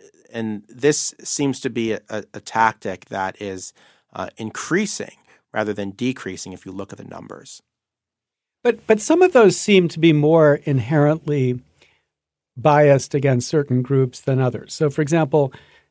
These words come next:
Speaker 2: name match purging, which looks to whether the name is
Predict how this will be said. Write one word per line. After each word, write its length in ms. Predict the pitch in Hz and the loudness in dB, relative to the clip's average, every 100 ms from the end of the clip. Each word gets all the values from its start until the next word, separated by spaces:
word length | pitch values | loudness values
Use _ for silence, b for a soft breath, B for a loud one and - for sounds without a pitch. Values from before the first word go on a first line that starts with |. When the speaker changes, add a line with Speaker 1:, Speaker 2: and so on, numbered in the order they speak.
| _ | _
Speaker 2:
name 360 | 160 185 208 175 | 2 4 6 4
match 540 | 143 135 127 - - _ | 4 2 0 -6 -12 _
purging, 600 | - 135 120 107 98 127 - _ _ _ _ _ | -2 0 -2 -6 -10 -16 -20 _ _ _ _ _
which 440 | 143 131 - - _ _ _ | -2 -2 -4 -10 _ _ _
looks 320 | 151 151 - - | -4 -4 -4 -6
to 100 | 143 | -2
whether 520 | 143 147 139 131 135 _ _ _ | 2 2 2 0 -2 _ _ _
the 180 | 135 139 | -4 0
name 360 | 135 147 147 135 | 2 2 2 2
is 220 | 120 | 0